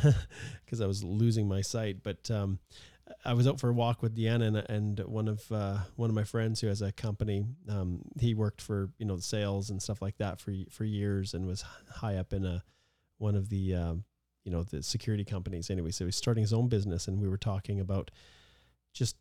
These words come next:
how hard it is for him even to get door-to-door sales, you know, to get kids to come join and, and, and work for him. And so he's now looking at the L M I A process, and pretty much everyone is.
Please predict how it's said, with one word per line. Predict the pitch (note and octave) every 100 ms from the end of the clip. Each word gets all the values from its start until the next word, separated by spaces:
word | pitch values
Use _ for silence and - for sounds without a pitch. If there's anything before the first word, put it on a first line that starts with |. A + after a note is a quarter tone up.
| -
how | G#2+ A#2+
hard | B2 B2
it |
is | B2+ B2
for | - A#2+
him | A#2 D#3 G#2+
even | A2+ G#2+ G#2+
to | -
get | A2+ A#2
door-to-door | A2+ G#2+ G#2+ G#2+
sales, | G#2 - A2+ A#2+ F#2 - - - _
you | - G2+
know, | F2 G2 - _ -
to |
get | A2 G2 -
kids | A2 G#2
to | -
come | G#2+ G#2+
join | G2+ G2+ G#2+
and, | G2 F#2 -
and, | F#2+ E2
and | G2 F#2+
work | G2 G#2+
for | - A2+ A2
him. | B2
And | G#2+
so | -
he's | G2+ G2+
now | G#2+ F#2+
looking | F#2+ G2+ G#2+
at | G2+ F#2+ _
the | G#2 F2+
L | - F#2
M | G2+
I | G2
A | G2
process, | - F#2+ - A2+ -
and | G#2+
pretty | - A#2+
much | D3+ C#3
everyone | C3 B3 D#3+
is. | D2+ A1 - -